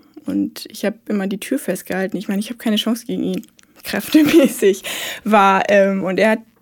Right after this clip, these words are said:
f-, seinen Kopf reingesteckt. Und in dem Moment hatte er natürlich, hat er keine Kraft mehr gehabt. Und ich hab zugezogen und der Kopf war dazwischen und es hat echt wehgetan.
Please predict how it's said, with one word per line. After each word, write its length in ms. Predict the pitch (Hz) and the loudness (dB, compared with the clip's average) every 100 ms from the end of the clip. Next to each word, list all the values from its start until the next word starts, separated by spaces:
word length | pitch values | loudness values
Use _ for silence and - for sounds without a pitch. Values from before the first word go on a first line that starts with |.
| - | -8
f-, 160 | - - | -6 -4
seinen 180 | 202 202 | -2 -2
Kopf 300 | - 277 - | 0 -4 0
reingesteckt. 580 | 185 226 294 190 214 226 | 0 0 -2 -2 -2 0
Und 100 | 202 | -2
in 140 | 196 | 0
dem 140 | 214 226 | 2 2
Moment 300 | 220 220 226 | 2 0 0
hatte 160 | 233 | 0
er 80 | 202 | -2
natürlich, 400 | 202 208 208 220 | -2 -2 -4 -2
hat 100 | 214 | -2
er 100 | 202 | -2
keine 220 | 208 208 | -2 -4
Kraft 300 | 214 247 - | -2 -4 -4
mehr 120 | 185 175 | -4 -4
gehabt. 220 | 185 - | -4 -4
Und 60 | |
ich 120 | 214 226 | -4 -4
hab 120 | 233 | -6
zugezogen 720 | - 277 277 269 269 285 311 302 | -2 0 0 0 2 2 0 -4
und 140 | - | -4
der 100 | 208 | -4
Kopf 300 | - 277 - | -4 -8 -6
war 100 | - | -4
dazwischen 520 | - - - 208 - 226 | -2 -4 -6 -8 -6 -4
und 60 | 214 | -6
es 100 | - | -6
hat 220 | - - | -8 -4
echt 260 | 214 220 254 | -4 -4 -6
wehgetan. 600 | 220 - - - - | -4 -4 -4 -6 -6